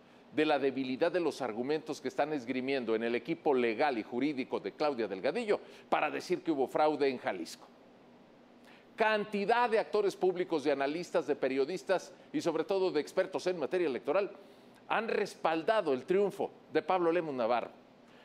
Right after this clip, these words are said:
¿Por qué sigue insistiendo en que hubo fraude? Sus razones tendrá, no las compartimos.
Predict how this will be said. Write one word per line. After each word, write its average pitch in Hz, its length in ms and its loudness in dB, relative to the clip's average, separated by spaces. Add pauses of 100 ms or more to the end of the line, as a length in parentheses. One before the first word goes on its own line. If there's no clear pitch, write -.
(400)
¿Por 180 180 2
qué 247 140 2
sigue 240 420 0
insistiendo 180 640 2
en 147 60 -2
que 175 80 2
hubo 175 160 6
fraude? 202 420 2 (920)
Sus 170 180 2
razones 175 400 0
tendrá, 104 360 -4 (260)
no 165 200 4
las 143 180 0
compartimos. - 640 -8